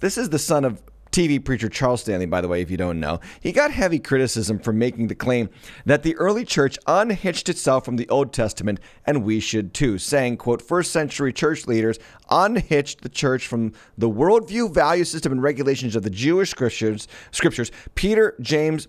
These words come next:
Paul elected to unhitch the Christian faith from their Jewish scriptures, and my friends, we must as well." And this spread around, uh, Christian Twitter because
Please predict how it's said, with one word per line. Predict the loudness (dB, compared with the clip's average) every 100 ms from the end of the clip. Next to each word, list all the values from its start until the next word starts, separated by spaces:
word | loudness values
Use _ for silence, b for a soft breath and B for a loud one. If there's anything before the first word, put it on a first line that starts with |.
| _
Paul | 2 4 4 2
elected | 0 0 -4 -4
to | -2
unhitch | -2 -4 -6
the | -8
Christian | -6 -4 -4
faith | -2 -2 -2
from | -4
their | -4
Jewish | -4 -2 -2
scriptures, | -2 -6 -4 -4
and | -2
my | -4
friends, | -2 -4 -4 B B
we | 0 2
must | 2 0 -4 -4
as | -2 -2 -6
well." | -4 0 2 0 -4 B B B B 0
And | 2 2 -2
this | -4 -2 -4 -8 _ -20 _ _ -6
spread | -4 2 4 6
around, | 4 0 0 -2 -6 _ -2
uh, | 0 0
Christian | 0 0 0 -6
Twitter | -2 0 0
because | 0 -2 2 4 2